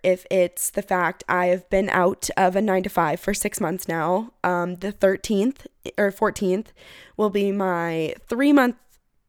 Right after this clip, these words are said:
oh my God, September to October, November, December, January. Four months? Wait, I actually quit my job almost four months ago. Dude, what? Okay, and,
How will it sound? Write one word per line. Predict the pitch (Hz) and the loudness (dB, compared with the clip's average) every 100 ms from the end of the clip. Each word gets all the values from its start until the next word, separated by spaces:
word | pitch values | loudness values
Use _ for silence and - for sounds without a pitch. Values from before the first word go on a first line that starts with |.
| _ _ | _ _
oh | 208 | -4
my | 226 | -2
God, | 190 190 160 | -2 -4 -4
September | - 190 202 208 | -8 -10 -10 -8
to | - | -8
October, | 180 - 180 180 175 | -10 -8 -6 -4 -6
November, | 175 165 160 | -6 -8 -10
December, | 165 - 170 160 | -12 -12 -10 -10
January. | - 180 156 - _ | -4 -4 -4 -12 _
Four | - 254 311 349 - _ 320 | -8 -2 0 -2 -6 _ -4
months? | 381 381 - - | -4 -4 -16 -10
Wait, | 214 226 - | -6 -4 -2
I | 202 | -2
actually | - 185 - 233 | 0 -2 -2 -4
quit | 233 220 | -2 -4
my | |
job | 202 190 | 0 0
almost | 170 185 185 | 0 -2 -4
four | - 180 | -4 -4
months | 165 160 170 | -4 -8 -8
ago. | 156 143 156 160 _ _ _ _ _ _ _ _ _ _ _ _ _ _ _ | -8 -8 -10 -12 _ _ _ _ _ _ _ _ _ _ _ _ _ _ _
Dude, | - 233 185 160 - | -8 -6 -6 -10 -16
what? | 165 190 - - - _ _ _ - 220 | -18 -18 -20 -20 -20 _ _ _ -8 -4
Okay, | 214 208 175 - | -2 0 0 2
and, | 208 208 | 0 0